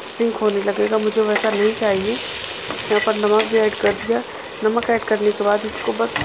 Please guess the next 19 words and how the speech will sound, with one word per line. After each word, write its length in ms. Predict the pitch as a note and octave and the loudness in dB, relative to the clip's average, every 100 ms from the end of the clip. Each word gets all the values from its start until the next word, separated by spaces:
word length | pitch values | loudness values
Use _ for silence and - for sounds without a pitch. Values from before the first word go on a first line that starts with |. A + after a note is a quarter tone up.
| - | 0
आधा, 300 | G#3 G#3+ A#3+ | 0 2 2
एक 480 | A#3+ A3 - - - | 2 0 -4 -6 0
आधा 280 | A3+ A#3 B3+ | 2 2 2
मिनट 260 | B3 A#3+ | 0 0
और 120 | G#3+ G#3+ | 0 0
पकाएंगे। 360 | G#3 G3 G3 G#3+ | -2 0 0 0
यहाँ 120 | A#3+ | -2
पर 160 | A#3+ A#3 | -2 0
लेमन 340 | G3+ G3+ G3+ | 0 2 0
जूस 260 | F#3+ G3 - | 0 -4 0
ऐड 180 | G#3+ G#3+ | 0 0
कर 180 | - A3 | -2 -2
दिया 260 | A3 A#3 | 0 -2
है 60 | A#3+ | -2
फ्रेंड्स, 380 | A#3 C4 D4 - - - - - - - - G#3 | -2 -4 -4 -6 -8 -10 -10 -10 -10 -10 -4 2
ये 100 | G#3+ | 4
देख 180 | A3+ | 2
लीजिए। 360 | A3+ A#3+ A#3 C#4+ - - - - - - - - - - - - - - - - - - - - - - - - - - - - - - - - - - - | 0 -4 -4 -4 -6 -8 -8 -8 -8 -8 -8 -8 -8 -8 -8 -8 -8 -10 -8 -8 -8 -10 -12 -10 -12 -12 -12 -12 -12 -10 -10 -10 -10 -10 -10 -8 -8 -8 -6
ये 100 | A3 | -4